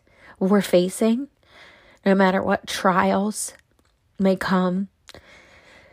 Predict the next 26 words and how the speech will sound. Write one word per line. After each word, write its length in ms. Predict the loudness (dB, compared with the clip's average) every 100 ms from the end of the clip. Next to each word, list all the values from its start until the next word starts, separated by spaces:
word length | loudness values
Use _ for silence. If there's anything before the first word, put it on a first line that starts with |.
| _ _ _ -4
Oh, 220 | 0 2
how 280 | 2 -2 -4 -2
good 240 | 4 6
he 260 | 6 0 2
is 320 | 4 4 2
that 160 | 0 2
we 100 | 0
can 220 | 0 -2
stand 560 | -4 0 4 4 4 0
on 140 | -2
his 260 | 0 -2 -4
faithfulness 880 | 2 6 6 4 2 4 0 -2 0
no 120 | 2
matter 320 | 4 4 4 4
what 280 | 4 6
it 200 | 6 2
looks 320 | 4 2 2 -2
like 440 | -2 -2 -8 -20 _ -20 -20 _
right 360 | 0 4 4 4
now 260 | 2 2 2
to 180 | 0 2
our 240 | 2 2 0
eyes, 680 | 2 0 -4 -10 -12 -14 -16 _ _ _ -20 -20 _ _ _ _ _ _ _ _ _ _ _ _
to 160 | 0 4
our 140 | 4
human 760 | 0 0 2 4 2 0 -2